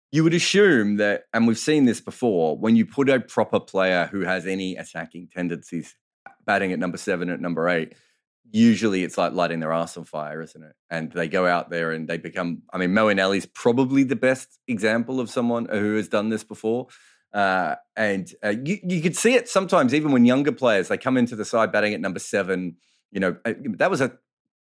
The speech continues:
you know, a thing that teams used to do back in the old days, you know, and <laughs> the players would start off by smashing the ball everywhere, and then they'd move up the order and suddenly they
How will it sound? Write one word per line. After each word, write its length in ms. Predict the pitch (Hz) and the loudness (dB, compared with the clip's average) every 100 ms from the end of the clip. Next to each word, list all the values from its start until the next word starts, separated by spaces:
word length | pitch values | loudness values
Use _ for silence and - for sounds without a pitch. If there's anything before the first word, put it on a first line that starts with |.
| _ _ _ _ - | _ _ _ _ -8
you 100 | 104 | -4
know, 60 | |
a 60 | 95 | -4
thing 280 | - 135 123 | 2 4 4
that 100 | - | 2
teams 280 | 113 101 | 0 2
used 180 | 110 - | 0 0
to 40 | 92 | -2
do 200 | 117 113 | 0 0
back 200 | 90 95 | -2 -4
in 80 | |
the 80 | 92 | -2
old 160 | 104 104 | -2 0
days, 260 | 90 85 | -2 -2
you 60 | 90 | -6
know, 180 | 87 82 - | -6 -6 -8
and 180 | 104 - | -10 -10
<laughs> 40 | |
the 180 | - 120 | -10 -6
players 320 | 120 131 127 | 0 2 2
would 160 | 110 87 | -4 -4
start 260 | 113 113 | 0 2
off 400 | 113 117 - _ _ | 4 2 -2 _ _
by 80 | 95 | -4
smashing 380 | - 127 - 107 | -2 -4 -4 -6
the 80 | 90 | -2
ball 220 | 87 87 | -2 -2
everywhere, 480 | 90 92 78 73 - _ _ - | -2 -4 -4 -6 -8 _ _ -6
and 100 | 98 | -4
then 120 | 98 | 0
they'd 160 | 101 | -2
move 200 | 92 95 | -2 0
up 160 | 92 - | 0 0
the 100 | 92 | -2
order 280 | 90 90 82 | 0 0 0
and 140 | 80 | -4
suddenly 380 | - 85 87 85 | -12 -10 -6 -4
they 300 | 82 82 | -2 -4